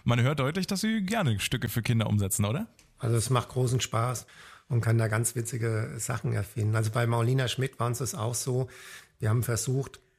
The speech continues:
Speaker 2: weil es war ja auch so ein Projekt mit, äh, Marita Erxleben, wo, äh, Tanz und Schauspiel sich, äh, vermischt. Und insofern haben wir da auch mit, sehr viel mit Licht gearbeitet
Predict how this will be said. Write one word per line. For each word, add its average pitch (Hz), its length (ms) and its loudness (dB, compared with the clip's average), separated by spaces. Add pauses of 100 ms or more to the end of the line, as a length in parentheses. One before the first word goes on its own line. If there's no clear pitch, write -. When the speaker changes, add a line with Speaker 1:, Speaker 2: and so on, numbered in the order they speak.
(160)
Speaker 2:
weil 113 260 0
es 113 160 -2
war 110 100 0
ja 113 160 0
auch 113 120 -4
so - 100 -4
ein 113 120 2
Projekt 113 340 -2
mit, 113 240 -4
äh, 127 100 -2
Marita 113 380 0
Erxleben, 120 640 -2
wo, 110 160 0 (540)
äh, 117 100 0
Tanz 113 400 2
und 120 160 -2
Schauspiel 120 640 -2
sich, - 380 0
äh, 208 40 -8 (220)
vermischt. 123 580 2 (320)
Und 117 140 2
insofern 113 560 0
haben 110 180 2
wir 110 220 0
da 110 240 0
auch 107 220 -2
mit, 110 200 -4
sehr 117 220 -4
viel 120 120 0
mit 104 140 0
Licht 131 260 -2
gearbeitet 151 680 0